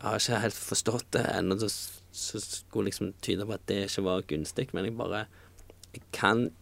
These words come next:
ikke med min beste vilje forstå hva problemet er at, eh, de lærer om psykisk helse skikkelig på skolen.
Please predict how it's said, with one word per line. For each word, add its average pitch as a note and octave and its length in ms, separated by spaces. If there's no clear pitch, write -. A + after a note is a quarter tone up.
ikke G#2 280
med G2 140
min G2 220
beste - 460
vilje F2+ 400
forstå - 640
hva G2 220
problemet F2+ 720
er - 60
at, - 220
eh, F#2 180
de F#2+ 160
lærer E2 240
om F2+ 100
psykisk - 440
helse - 280
skikkelig - 520
på - 100
skolen. - 380